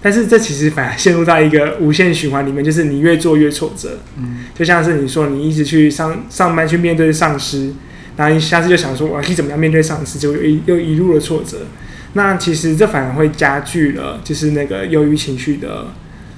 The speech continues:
Speaker 1: 那个，
Speaker 2: 可是这样，
Speaker 1: 呃，
Speaker 2: 难道你是说叫人们不要努力吗？
Speaker 1: 我觉得这是很妙的，就是这不是说叫你不要努力，而是我们可以先停下来看一下到底发生什么事情。我觉得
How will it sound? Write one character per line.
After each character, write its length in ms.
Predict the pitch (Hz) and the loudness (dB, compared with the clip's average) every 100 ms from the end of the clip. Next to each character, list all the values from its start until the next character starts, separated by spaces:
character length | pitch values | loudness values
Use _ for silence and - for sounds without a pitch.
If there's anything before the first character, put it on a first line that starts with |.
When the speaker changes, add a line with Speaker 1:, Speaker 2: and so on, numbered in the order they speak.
| - - | -14 -4
Speaker 1:
那 120 | 151 | -4
个， 540 | 143 135 131 - - | -2 -4 -6 -8 -8
Speaker 2:
可 100 | - | -2
是 200 | 131 160 | 0 2
这 100 | 160 | 2
样， 100 | 165 | 4
Speaker 1:
呃， 100 | 147 | 4
Speaker 2:
难 60 | 117 | 2
道 160 | 139 135 | 2 0
你 120 | 104 | -2
是 160 | 117 | -4
说 180 | 113 120 | -4 -4
叫 180 | 110 127 | -2 -2
人 140 | 110 | 0
们 140 | 107 98 | -2 -2
不 80 | 110 | 0
要 160 | 120 | 2
努 240 | 123 92 95 | 2 0 0
力 180 | 123 | 0
吗？ 300 | 110 101 113 - - - - - - 156 | 0 -2 -6 -12 -20 -20 -20 -20 -8 2
Speaker 1:
我 40 | |
觉 80 | 185 | 4
得 60 | |
这 80 | 262 | 4
是 80 | 262 196 | 0 -2
很 120 | 120 | -2
妙 300 | 135 147 - | 0 0 0
的， 180 | 139 - | -4 -4
就 120 | 185 | -2
是 260 | 208 220 214 - - - | 2 2 2 -6 -18 -4
这 140 | 277 | 0
不 100 | 214 | 2
是 160 | 175 202 | 2 2
说 360 | 202 190 156 - - | 2 0 0 -8 -4
叫 180 | 214 185 | 2 2
你 220 | 143 135 107 - | 2 -2 -6 -2
不 80 | 156 | 2
要 140 | 156 | 4
努 140 | 156 123 | 2 -2
力， 180 | 101 - | -4 -2
而 80 | |
是 240 | 143 170 147 - - - | 0 2 0 -2 -16 -4
我 100 | 156 | 0
们 120 | 147 | 2
可 100 | 196 | 4
以 100 | 156 | 4
先 320 | 156 156 156 | 2 0 -2
停 180 | - 131 | -6 -6
下 180 | 127 147 | -4 -6
来 180 | - 240 - - - - - - - | -8 -12 -16 -20 -20 -20 -20 -18 -8
看 220 | - 175 | 0 2
一 20 | |
下 120 | 156 156 | 4 2
到 100 | 143 | 0
底 60 | 131 | -2
发 140 | 127 | -6
生 80 | 131 | -6
什 100 | 170 | -8
么 120 | - | -10
事 100 | - | -12
情。 140 | - 180 | -6 0
我 80 | |
觉 100 | 156 | 4
得 140 | 190 | 4